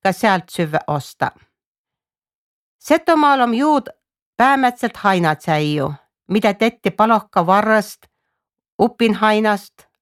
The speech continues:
lõhmuse häiermist, kikkakaatsust, vabarnavarsist või tõisist hainust. Pia õgah koto om küümnit säiu juud. Tuud paktas ka värska tsäimaja. Vanõba laol juudi palju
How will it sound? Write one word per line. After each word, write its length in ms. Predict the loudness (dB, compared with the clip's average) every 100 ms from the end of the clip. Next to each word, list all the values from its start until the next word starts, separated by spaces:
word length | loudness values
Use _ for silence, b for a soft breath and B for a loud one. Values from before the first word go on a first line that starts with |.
| -2
lõhmuse 560 | -2 0 -4 -2 -2 0
häiermist, 720 | 0 0 0 -2 -4 -8 _ _ _ _ -4
kikkakaatsust, 1040 | -4 -2 -2 2 0 0 -6 -8 -8 _ _ -2
vabarnavarsist 1040 | 0 2 2 0 0 0 0 -6 -8 -10 _ -2
või 100 | -2
tõisist 480 | 0 -2 -2 -8 -4
hainust. 480 | -2 -2 -4 -10 -16 _ _ _ _ _ _ _ _ _
Pia 180 | 2 2 2
õgah 300 | 0 -2 0
koto 400 | -2 0 0 0 -4 -4
om 260 | 0 0 -2 -2
küümnit 560 | 0 2 0 -2 -4
säiu 400 | -2 0 2 0
juud. 480 | 0 -2 -4 -6 -12 _ _ _ _ _ _ _ _
Tuud 260 | 0 0 2
paktas 480 | -2 -2 -4 -4 0
ka 180 | -2 0
värska 440 | -2 -2 -4 -4
tsäimaja. 640 | -2 -4 -2 -2 -4 -4 -8 _ _ _ _ _ _ _ _ _ _ 0
Vanõba 400 | 2 2 0 0
laol 380 | 2 2 0 -4
juudi 400 | -2 0 0 0
palju 360 | 0 0 2 -2